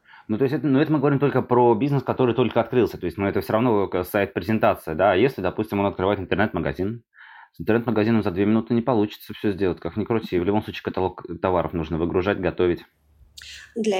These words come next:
Speaker 2: этого сейчас в фотошопе есть, а, новая история с И И, как раз-таки, <laughs> к чему мы возвращаемся, который может вам прикрепить туда что угодно. То есть делаем карточки товаров, которые будут,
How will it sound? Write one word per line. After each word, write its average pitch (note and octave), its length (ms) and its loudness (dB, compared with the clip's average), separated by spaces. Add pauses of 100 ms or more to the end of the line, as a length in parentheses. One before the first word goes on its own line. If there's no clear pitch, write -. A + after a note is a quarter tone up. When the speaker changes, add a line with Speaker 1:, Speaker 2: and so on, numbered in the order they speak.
Speaker 2:
этого D4+ 260 -2
сейчас - 520 -2
в - 40 -12
фотошопе B3+ 680 0 (240)
есть, G3+ 540 0
а, G#3+ 320 -2
новая G#3 400 0
история F#3 560 -4
с - 340 -4 (380)
И - 80 -8
И, F3 580 -4
как G3 240 -8
раз-таки, - 880 -4
<laughs> - 20 -20
к B3+ 140 -2
чему A#3+ 300 2
мы A#3 240 4
возвращаемся, B3+ 880 4 (480)
который D#4+ 320 4
может B3+ 400 2
вам B3 260 2
прикрепить A3 480 -4
туда G3 280 2
что - 260 0
угодно. F3 580 2 (320)
То F#3+ 80 0
есть F3+ 300 0
делаем G3 400 2
карточки - 500 -4
товаров, F3 500 -4
которые F#3+ 420 -2
будут, F3 440 -4